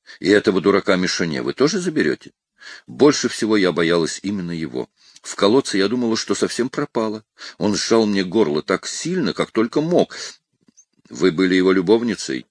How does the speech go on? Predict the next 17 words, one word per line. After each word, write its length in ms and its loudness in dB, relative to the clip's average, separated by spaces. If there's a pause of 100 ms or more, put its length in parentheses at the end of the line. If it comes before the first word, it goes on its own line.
(1200)
Она 280 0
пожала 400 2
плечами 480 0
с 80 -6
таким 340 -2
видом, 340 -2 (440)
как 220 -2
будто 240 -4
подобная 540 2
деталь 380 0
не 160 0
имеет 320 -6
никакого 460 -4
значения. 640 -4 (1600)
"И 320 2
мсье 480 2
Оскар", — 640 0